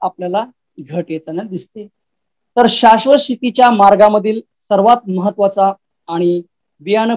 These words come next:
पेरणीपासून जिथून ज्याची सुरुवात होती ती म्हणजे बीज प्रक्रिया, जीवाणू संवर्धकांची बीज प्रक्रिया. तर जीवाणू संवर्धके असतील तर जीवाणू खते असतील, ही जैविक खताच्या माध्यमातून आपण वापरतो आणि ही जैविक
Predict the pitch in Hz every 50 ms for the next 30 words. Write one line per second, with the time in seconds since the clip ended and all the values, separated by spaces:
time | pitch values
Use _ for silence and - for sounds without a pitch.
0 | 233 _ 233 247 254 269 277 269 - 240 214 - - 185 156 143 143 _ _ _
1 | _ _ 208 202 240 233 233 233 _ _ 185 202 185 214 - - 214 202 226 269
2 | 285 277 - 202 190 - - 269 226 _ _ _ _ _ _ _ _ _ _ -
3 | 214 220 220 208 202 202 208 190 151 220 233 233 - 226 226 214 - 202 208 214
4 | 202 208 208 _ _ _ 156 147 190 214 247 254 254 240 - 214 202 202 185 196
5 | 196 196 202 196 190 190 165 151 180 180 - _ 180 175 _ 156 156 147 135 135
6 | _ _ _ _ _ _ _ _ _ _ _ _ _ _ _ _ _ 226 240 233
7 | 220 170 165 220 233 247 262 277 262 - 254 240 247 247 226 233 226 233 233 226
8 | 226 - _ - 226 220 214 208 - _ _ _ _ _ _ _ _ _ _ _
9 | - 190 160 156 202 220 240 240 226 233 - 202 - 220 214 202 - _ 202 185
10 | 165 156 160 - _ _ _ - 247 240 170 156 208 226 240 277 294 - - 233
11 | - 247 240 254 240 226 220 180 175 196 202 196 - 220 220 - - 185 - -
12 | 208 180 160 156 - _ _ _ _ _ _ _ _ _ - 175 175 - 175 165
13 | 143 - 131 127 - _ _ _ _ _ _ _ _ _ - 220 247 240 170 226
14 | 277 233 196 269 269 262 269